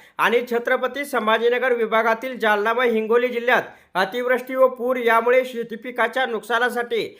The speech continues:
शेतकऱ्यांना मदत देण्याकरता संदर्भहीन क्रमांक दोन येथील शासन निर्णयान्वये निश्चित केलेल्या दरानुसार रुपये चारशे ऐंशी कोटी पन्नास लक्ष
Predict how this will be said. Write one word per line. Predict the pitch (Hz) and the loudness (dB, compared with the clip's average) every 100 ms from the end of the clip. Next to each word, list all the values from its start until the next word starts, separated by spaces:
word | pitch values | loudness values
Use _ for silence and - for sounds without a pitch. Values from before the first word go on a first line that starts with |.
| _ - | _ -20
शेतकऱ्यांना | - 220 220 247 254 262 262 | -4 -4 -2 0 0 2 0
मदत | 240 226 254 226 | 0 -2 -2 -2
देण्याकरता | 220 226 233 247 262 254 | -2 -2 -2 -4 -4 -4
संदर्भहीन | 247 208 226 240 240 254 254 | -6 -6 -4 -2 0 -2 -4
क्रमांक | 226 220 233 220 | -4 -2 -4 -4
दोन | 247 220 240 | -4 0 0
येथील | 240 226 254 247 | 0 -4 -8 -6
शासन | 233 208 247 | -4 -4 -6
निर्णयान्वये | 240 226 233 240 240 165 - - - | -4 -4 -2 0 2 0 -6 -18 -14
निश्चित | 180 190 269 262 | -12 -10 -10 -6
केलेल्या | 240 233 233 247 | 0 0 2 0
दरानुसार | 226 214 226 240 240 254 196 - _ - | 0 0 0 0 -2 -2 -2 -6 _ -6
रुपये | 208 220 254 254 277 262 | -4 -2 2 4 2 0
चारशे | 240 226 226 220 262 269 - | 0 0 0 -4 -2 -2 -2
ऐंशी | 185 214 208 277 - - | -6 -6 -8 -14 -14 -6
कोटी | 220 220 262 269 | -4 -4 -8 -8
पन्नास | 226 208 226 247 247 | -6 -4 -4 -4 -6
लक्ष | 240 247 | -10 -6